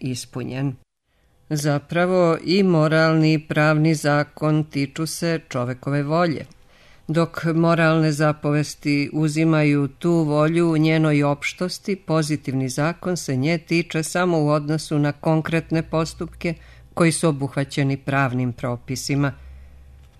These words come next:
Ta realizacija naše volje u spoljašnjem svetu, izvršavanje ili uzdržavanje od određenih dela,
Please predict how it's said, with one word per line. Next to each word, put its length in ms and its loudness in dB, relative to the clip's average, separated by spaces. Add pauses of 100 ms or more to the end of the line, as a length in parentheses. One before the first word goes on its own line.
(580)
Ta 220 6
realizacija 880 2
naše 360 0
volje 300 2
u 40 0
spoljašnjem 600 -2
svetu, 500 -2
izvršavanje 840 0
ili 140 0
uzdržavanje 800 -2
od 140 -4
određenih 720 -2
dela, 420 0